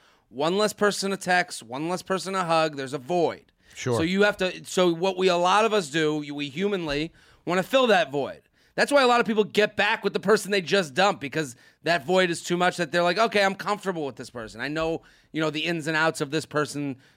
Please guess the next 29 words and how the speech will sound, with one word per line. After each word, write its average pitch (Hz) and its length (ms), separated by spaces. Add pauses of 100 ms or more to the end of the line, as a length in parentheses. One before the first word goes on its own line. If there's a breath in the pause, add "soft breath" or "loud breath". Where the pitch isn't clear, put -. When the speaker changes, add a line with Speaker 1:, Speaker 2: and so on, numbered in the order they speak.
(120)
Speaker 1:
I, 143 160
I 170 140
know 190 100
the 180 100
wonderland 165 640
of 127 80
their 143 100
body." 135 340 (100)
Speaker 2:
Yeah, 135 180
a 90 40
breakup 170 440
takes 139 300
a 117 60
couple 117 380
of, 98 240
you 135 100
Speaker 1:
It, - 20
Speaker 2:
know. 90 200 (120)
Speaker 1:
it 202 120
takes 240 280
time, 247 240
but 196 100
I'm 190 60
saying 214 320 (720 soft breath)
she, 240 880
if 185 140
they 233 160
break 214 340
up, 247 320